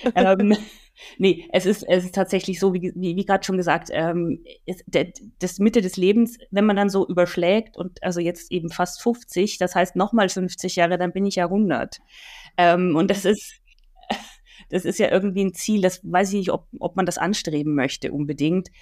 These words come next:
Speaker 1: Und deswegen, ähm, i-, bin ich schon im Moment, äh, so ein bisschen am, am Grübeln und es ist schon was, was mir, was mir, äh, irgendwie so manchmal die Stimmung <laughs> verdirbt, für mich ganz persönlich. Das heißt, aber ist bei mir grad eher so, ähm,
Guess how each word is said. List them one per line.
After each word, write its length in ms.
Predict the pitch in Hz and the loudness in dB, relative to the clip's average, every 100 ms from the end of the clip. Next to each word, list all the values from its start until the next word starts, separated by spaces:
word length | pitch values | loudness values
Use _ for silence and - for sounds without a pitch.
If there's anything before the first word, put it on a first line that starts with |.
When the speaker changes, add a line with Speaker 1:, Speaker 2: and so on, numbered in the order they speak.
| - _ | -20 _
Speaker 1:
Und 180 | 180 180 | 0 0
deswegen, 720 | 185 - 190 190 190 190 190 | 0 0 2 4 4 0 0
ähm, 600 | - 170 170 175 170 175 170 _ _ _ - _ - | 0 0 0 0 -2 -2 -6 _ _ _ -20 _ -2
i-, 160 | 180 - | -2 -2
bin 240 | 180 240 | 0 4
ich 100 | 240 | 4
schon 220 | 240 254 262 | 6 6 6
im 60 | |
Moment, 360 | 226 202 220 214 | 6 4 2 0
äh, 480 | - 196 196 196 180 | 0 2 2 2 0
so 200 | 196 185 | -2 -4
ein 80 | |
bisschen 280 | 185 - 202 | -4 -4 -2
am, 320 | 196 185 175 | 0 0 0
am 180 | - 185 | -2 -4
Grübeln 400 | 170 196 214 208 | -2 0 2 2
und 80 | 190 | 2
es 120 | 180 | -2
ist 120 | - | -4
schon 160 | - 196 | -4 -2
was, 220 | 196 - | -2 -4
was 140 | 185 - | -8 -2
mir, 300 | 175 170 - | 0 0 -4
was 180 | - 160 | -8 -6
mir, 720 | 175 170 160 156 - 165 - - | -2 0 0 0 -2 -2 -6 -10
äh, 40 | 175 | -14
irgendwie 260 | 165 175 | -14 -14
so 100 | 170 | -8
manchmal 300 | 175 170 - | -4 -4 -4
die 80 | 170 | -6
Stimmung 340 | 180 220 214 156 | -4 0 0 0
<laughs> 0 | |
verdirbt, 540 | 160 165 196 208 - | -4 2 4 4 0
für 340 | - 208 - | -10 -6 0
mich 180 | 196 196 | 2 2
ganz 200 | - 165 | 0 0
persönlich. 540 | - 165 170 190 202 - | 0 -2 0 0 -2 -4
Das 120 | 190 | -2
heißt, 240 | 180 175 - | -2 -2 -2
aber 480 | 165 196 208 202 202 - - - | 0 2 2 2 0 -6 -20 -18
ist 160 | - - | -14 -4
bei 100 | 196 | -2
mir 180 | 190 190 | 0 -2
grad 260 | 196 196 | -2 -4
eher 440 | - 185 180 180 180 | 0 2 4 2 0
so, 320 | 180 175 175 | 0 0 0
ähm, 400 | 170 175 175 175 | -2 -2 -2 -4